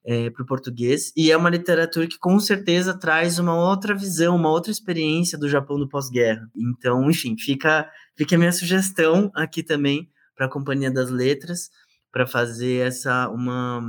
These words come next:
enfim, fazer, multiplicar, né, as visões,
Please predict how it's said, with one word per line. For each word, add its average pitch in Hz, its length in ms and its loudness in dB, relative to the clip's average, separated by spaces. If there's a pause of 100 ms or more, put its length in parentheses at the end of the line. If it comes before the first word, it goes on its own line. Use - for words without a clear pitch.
(400)
enfim, 117 300 -10
fazer, 120 460 -2 (580)
multiplicar, 165 840 2
né, 147 120 0
as 143 120 -2
visões, 135 720 -4